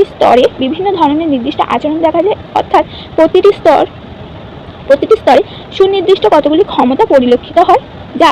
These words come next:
শুরু ও শেষের বিশেষ সময়ের মধ্যে ঘটে। যে যারা বলছে যে বিকাশ একটি নিরবিচ্ছিন্ন প্রক্রিয়া,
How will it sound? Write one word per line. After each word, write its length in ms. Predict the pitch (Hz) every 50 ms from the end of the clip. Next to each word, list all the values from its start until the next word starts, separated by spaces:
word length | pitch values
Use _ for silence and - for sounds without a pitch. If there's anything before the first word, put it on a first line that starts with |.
| 320
শুরু 300 | 381 - - - 320 330 381 392
ও 20 | 349
শেষের 320 | 403 - 285 277 - 339 339 -
বিশেষ 200 | 277 - 359 349 -
সময়ের 360 | - 269 254 254 285 403 453 339
মধ্যে 200 | 254 240 - 392 - -
ঘটে। 180 | - - - - - - - - - - - - - - - - - - - - -
যে 80 | - 339 539 466 -
যারা 240 | 339 - - 294 330
বলছে 220 | 339 349 349 - 392
যে 100 | 381 370
বিকাশ 280 | 294 320 285 349 370 -
একটি 180 | 392 - - 403 480 - - - - - - - - - - - - - - - - -
নিরবিচ্ছিন্ন 480 | 285 330 370 359 381 - - 330 339 277
প্রক্রিয়া, 320 | 240 254 - - 247 -